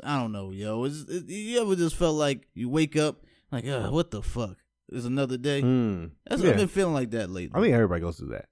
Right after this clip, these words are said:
Speaker 1: I've been feeling like that a lot lately. It's been kinda fucking with me. I'm not gonna lie.
Speaker 2: Anything in particular, or it's just
Speaker 1: It's work,
Speaker 2: stuff in general?
Speaker 1: work
Speaker 2: Okay.
Speaker 1: shit,
Speaker 2: Yeah.
Speaker 1: just, like, uh,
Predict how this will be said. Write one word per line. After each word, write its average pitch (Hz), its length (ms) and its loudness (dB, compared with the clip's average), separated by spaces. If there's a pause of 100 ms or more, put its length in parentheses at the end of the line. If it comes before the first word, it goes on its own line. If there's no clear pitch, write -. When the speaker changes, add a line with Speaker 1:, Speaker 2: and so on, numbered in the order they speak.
(120)
Speaker 1:
I've 220 100 -4
been 196 120 0
feeling 147 180 -2
like 113 180 -4
that 104 160 -4
a 80 80 -8
lot 101 320 -8
lately. 95 380 -12 (160)
It's - 80 -20
been - 100 -12
kinda 269 200 0
fucking 135 320 -2
with 87 140 -8
me. 87 160 -10
I'm 127 60 -12
not 139 220 -4
gonna 101 140 -6
lie. 92 280 -8 (340)
Speaker 2:
Anything 117 200 4
in 101 80 6
particular, 175 460 2
or 131 180 4
it's 110 80 -4
just 113 280 -6 (340)
Speaker 1:
It's 302 180 -2
work, 95 140 -6
Speaker 2:
stuff 131 320 8
in 113 100 4
general? 85 340 -2
Speaker 1:
work 226 220 2
Speaker 2:
Okay. - 60 -4
Speaker 1:
shit, 220 360 2
Speaker 2:
Yeah. 117 180 -6
Speaker 1:
just, 165 260 -4
like, 131 320 0
uh, 113 520 -2